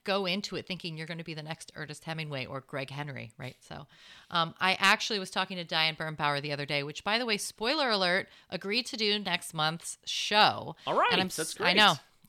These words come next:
Speaker 1: Super excited. She's gonna be on the show talking about her Wolves and Sheep's clothing cases
Speaker 2: <laughs>
Speaker 1: that she
Speaker 2: Right.
Speaker 1: often <laughs> does at our C C M E courses. And, uh, I wonder if she has any gastroparesis cases that are, um,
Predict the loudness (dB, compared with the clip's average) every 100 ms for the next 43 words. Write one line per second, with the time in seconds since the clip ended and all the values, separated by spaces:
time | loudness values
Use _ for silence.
0 | -4 0 2 0 6 6 6 0 -4 -6
1 | 0 0 2 0 0 0 -2 -4 -4 -4
2 | -4 -2 -6 -6 -6 -6 -6 -4 -4 -6
3 | _ -18 -12 -12 -14 -4 -2 2 2 2
4 | -2 -2 -4 -6 -8 -10 -8 -4 2 6
5 | 6 4 -2 -4 0 0 2 2 2 -2
6 | -8 -4 -4 -4 -6 -6 -6 -4 -6 -6
7 | -10 -18 -20 -16 -2 0 2 2 0 0
8 | -2 -2 -4 -4 -4 -4 -4 -2 -4 -2
9 | -4 0 -2 -2 -10 -6 -6 -6 -8 -10
10 | -10 -10 -10 -12 -10 -6 -8 -8 -10 -8
11 | -8 -12